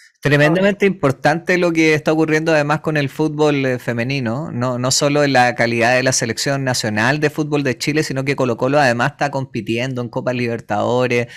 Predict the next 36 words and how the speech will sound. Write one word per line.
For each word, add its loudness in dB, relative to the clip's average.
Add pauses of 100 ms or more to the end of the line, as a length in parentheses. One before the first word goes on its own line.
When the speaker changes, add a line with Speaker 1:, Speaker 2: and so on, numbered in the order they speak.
(160)
Speaker 1:
siempre 2
partido 0
importante, -2
compitiendo, 2
digo 4
bien, 4
porque -4
lo 4
hace 2
bien 2
y 0
llega 2
a 0
instancias 0
finales. -2 (400)
Eh, 2 (240)
¿cómo, -4
cómo 2
ves 2
el 2
futuro 2
para 2
el 0
veinte -2
veintidós 0 (360)
para 2
Colo-Colo 2
en 0
versiones 2
de, -2
femenina, 0
pero 2
también 0
con, -6
como -2
tú, -2